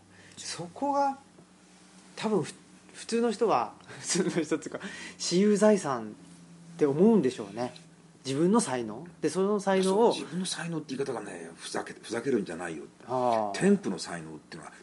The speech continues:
Speaker 2: 天から与えられた才能なんだからさ。
Speaker 1: 本当ですね。ああ。ギフトであると。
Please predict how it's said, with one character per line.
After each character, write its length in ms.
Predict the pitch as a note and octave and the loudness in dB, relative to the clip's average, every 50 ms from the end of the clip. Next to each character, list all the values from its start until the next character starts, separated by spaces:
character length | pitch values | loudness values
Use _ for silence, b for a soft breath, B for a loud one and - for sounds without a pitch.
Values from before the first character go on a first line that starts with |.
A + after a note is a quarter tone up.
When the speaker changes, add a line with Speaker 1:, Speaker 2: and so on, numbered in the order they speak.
| B | B
Speaker 2:
天 260 | - - - F#3+ A3+ A#3+ | -10 -2 0 0 0 2
か 120 | - - | 0 0
ら 80 | - D#3+ | 0 -2
与 180 | - - G2+ G#2 | -2 -2 -4 -2
え 40 | |
ら 100 | G#2 G#2+ | -2 -2
れ 60 | G#2 - | -2 -2
た 100 | - G2 | -4 -6
才 200 | - - G2 G2 | -4 -4 -2 -2
能 80 | G2 | -2
な 40 | F2+ | 0
ん 20 | |
だ 20 | - | 0
か 60 | C#3+ | -2
ら 80 | B2 - | -2 -2
さ。 80 | - | -6
Speaker 1:
本 60 | A2 A#2+ | -8 -8
当 60 | B2+ | -8
で 40 | B2+ | -8
す 40 | - | -10
ね。 60 | - - - A2+ | -14 -16 -12 -10
あ 320 | A#2 A#2 A#2 A2+ G#2+ G#2 | -8 -8 -8 -8 -10 -12
あ。 480 | G2+ - - - - - - - - F3+ | -14 -18 -20 -20 -20 -20 -20 -18 -10 -4
ギ 140 | D#3+ D3+ D3 | -2 -2 -2
フ 80 | - | -2
ト 100 | - B2+ | -4 -6
で 60 | G#2 - | -6 -6
あ 60 | - | -10
る 60 | - - | -10 -14
と。 80 | - | -20